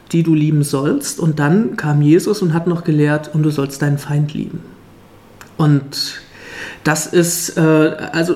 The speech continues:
es steht alles, äh, steht in der Bibel um die Liebe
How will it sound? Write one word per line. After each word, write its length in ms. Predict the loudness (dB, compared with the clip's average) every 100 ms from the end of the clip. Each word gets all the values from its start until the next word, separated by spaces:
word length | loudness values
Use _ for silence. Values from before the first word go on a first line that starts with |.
| -2
es 160 | -4
steht 280 | 2 2 2 -2
alles, 640 | 2 2 0 -6 -10 -14 -20 -20 -20 -20 -6
äh, 800 | 2 4 4 2 -4 -8 -8 -10
steht 480 | -10 -2 0 0 -6 -20 -20 -18 -16 -12 -12 -12 -18 -20 -20 -8
in 160 | 0 2
der 100 | 2
Bibel 400 | 0 0 2 2
um 240 | 2 2
die 120 | 2 2
Liebe 540 | 2 2 2 0 -2